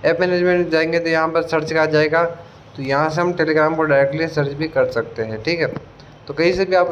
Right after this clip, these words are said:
आ सकते हो, Telegram पे click करेंगे सबसे पहले।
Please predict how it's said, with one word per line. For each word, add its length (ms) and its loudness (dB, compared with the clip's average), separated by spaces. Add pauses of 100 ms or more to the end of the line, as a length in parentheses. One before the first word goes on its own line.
आ 140 4
सकते 280 -2
हो, 60 4
Telegram 420 2
पे 80 0
click 240 -4
करेंगे 320 -2
सबसे 300 -4
पहले। 260 -2